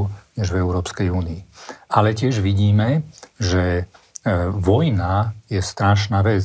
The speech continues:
Na Ukrajine to je štyridsaťpäť percent, nie dve percentá. A teda z krátkodobého hľadiska sú to jasné, že náklady, ale náklady vynaložené na to, aby sme bránili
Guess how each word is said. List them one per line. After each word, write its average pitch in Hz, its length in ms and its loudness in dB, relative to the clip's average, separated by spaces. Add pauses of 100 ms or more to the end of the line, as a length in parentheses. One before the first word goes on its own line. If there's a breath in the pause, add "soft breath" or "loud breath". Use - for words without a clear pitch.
Na 98 160 0
Ukrajine 98 480 0
to 98 160 -2
je - 20 0
štyridsaťpäť 107 760 -2
percent, 95 420 -6 (140)
nie 107 160 0
dve 95 320 -4
percentá. 101 640 -6 (640 loud breath)
A 87 320 0 (160)
teda 98 320 0
z - 160 -12
krátkodobého 117 640 0
hľadiska 101 560 -2
sú 107 160 -4
to 98 160 -2
jasné, 98 400 0
že 92 160 0
náklady, 95 560 0 (400 loud breath)
ale 92 320 2
náklady 107 480 2
vynaložené 107 560 2
na 87 160 0
to, 107 320 -2 (400 loud breath)
aby 98 160 2
sme 92 480 0
bránili 101 720 2